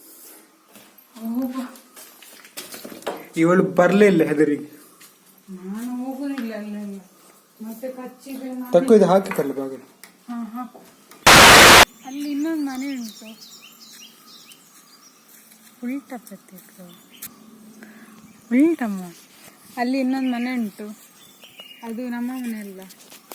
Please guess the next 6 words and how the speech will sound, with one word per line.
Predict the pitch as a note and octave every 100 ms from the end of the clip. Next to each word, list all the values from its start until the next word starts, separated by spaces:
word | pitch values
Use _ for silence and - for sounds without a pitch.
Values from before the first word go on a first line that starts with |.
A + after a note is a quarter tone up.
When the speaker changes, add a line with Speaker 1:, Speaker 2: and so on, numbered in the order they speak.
| - -
Speaker 1:
ಬೇರೆ | A#3+ B3
ಮನೆ. | A3 G3+ G3 F#3+ F#3+ - - - - - - - - - _ _ -
ಇದು | B3 A#3+
ಸಹ | D4 C#4
ನಮ್ಮದು | B3 A#3+ B3+ B3+ G#3+
ಅಲ್ಲ. | G3